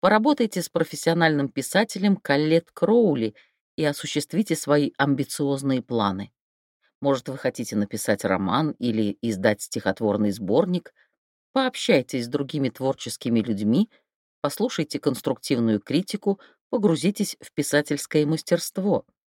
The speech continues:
Продолжительность мастерских — девяносто минут. Стоимость — восемь фунтов. Занятия начнутся в среду, десятого октября,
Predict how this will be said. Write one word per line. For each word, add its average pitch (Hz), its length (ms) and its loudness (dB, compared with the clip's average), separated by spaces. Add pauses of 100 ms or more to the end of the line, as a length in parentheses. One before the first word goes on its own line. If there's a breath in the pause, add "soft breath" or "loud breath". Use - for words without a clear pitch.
(760)
Продолжительность 120 840 -4
мастерских — - 720 -4 (280)
девяносто 151 500 2
минут. 165 420 2 (460)
Стоимость — 220 800 0
восемь 127 440 -2
фунтов. 104 560 -4 (1400)
Занятия 254 560 0
начнутся 143 560 -2
в - 60 -6
среду, 220 540 0
десятого 123 540 0
октября, 113 520 0